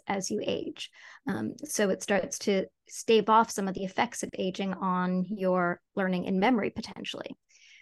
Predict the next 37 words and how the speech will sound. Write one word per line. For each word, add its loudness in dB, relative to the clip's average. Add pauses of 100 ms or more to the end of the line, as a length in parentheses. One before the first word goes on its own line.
(120)
Meditation's 6
been 2
also 4
shown 0
to 0
increase 0
the -8
density 0
of 0
your 0
gray 0
matter. 0 (440)
So 2
the 2
gray 4
matter 4
is -2
the -2
number 2
of 0
neural 0
connections 0
you 0
have. 0 (380)
Um, 0 (120)
as 2
an 4
example, 2
Einstein 4
had 0
more 2
gray 0
matter 2
than 0
the 2
average -2
individual. 0